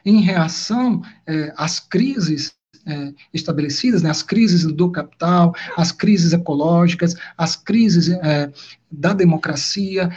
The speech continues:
as crises da reprodução social, do cuidado, mas é necessário pensar também, é, como elas vão, é, é,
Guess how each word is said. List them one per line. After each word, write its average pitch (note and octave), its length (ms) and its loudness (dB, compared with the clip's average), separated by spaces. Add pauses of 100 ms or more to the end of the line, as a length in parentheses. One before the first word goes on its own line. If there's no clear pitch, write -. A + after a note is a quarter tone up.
(140)
as E3+ 200 -2
crises G#3 520 0
da F#3 160 -2
reprodução E3 720 0
social, E3 640 -2
do D#3 100 -4
cuidado, F3+ 640 0 (300)
mas F#3 120 0
é - 20 2
necessário G3 420 0
pensar A#3 640 0
também, G3 480 4 (220)
é, E3+ 140 2 (180)
como A#3+ 480 0
elas F3+ 360 2 (260)
vão, G#3+ 360 2 (280)
é, D#3+ 400 2
é, D#3 80 -2